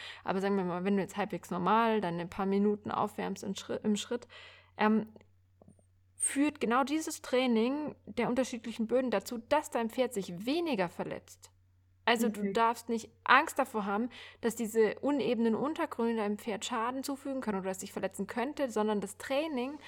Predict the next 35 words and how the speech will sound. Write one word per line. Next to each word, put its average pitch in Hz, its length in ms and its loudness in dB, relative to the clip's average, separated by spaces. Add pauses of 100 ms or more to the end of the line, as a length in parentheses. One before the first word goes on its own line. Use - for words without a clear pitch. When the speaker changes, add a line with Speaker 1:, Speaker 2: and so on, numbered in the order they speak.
(240)
Speaker 1:
auf - 240 2
diesen 220 300 -2
Böden 269 480 0 (260)
fördert 254 720 0 (540)
quasi 220 520 2
das, 214 460 -2 (180)
äh, 208 800 0
äh, - 40 -10 (340)
oder 220 180 2
verringert 247 480 0
das 220 140 -4
Verletzungsrisiko 226 800 -2
des 190 140 -2
Pferdes 214 320 -2
auf - 100 -10
lange 180 220 -2
Sicht. 240 180 0
Und 175 200 -2
das 269 160 0
finde 220 160 0
ich 208 120 -6
einfach - 280 -4
allein 254 320 4
schon 226 160 -2
ist - 220 -6
ein 202 140 -2
wichtiger 277 320 -2
Punkt, 247 340 -8
warum 190 200 -4
wir 196 100 0
mehr 196 160 -2
ausreiten 180 400 -6
<laughs> - 20 -10
gehen 214 260 2
sollten. - 360 -6